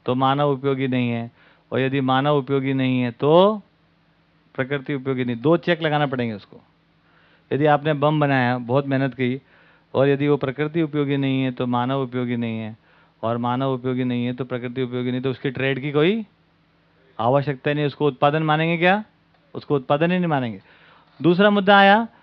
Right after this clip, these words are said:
जो विनिमय करने गए, इसका विनिमय करेंगे, मान लो ये उपयोगी है, तो विनिमय में क्या होगा?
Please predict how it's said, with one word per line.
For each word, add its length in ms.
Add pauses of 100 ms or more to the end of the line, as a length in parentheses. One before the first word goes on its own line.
(140)
जो 140
विनिमय 420
करने 300
गए, 360 (600)
इसका 220
विनिमय 360
करेंगे, 280
मान 200
लो 160
ये 60
उपयोगी 420
है, 320 (520)
तो 80
विनिमय 420
में 140
क्या 140
होगा? 400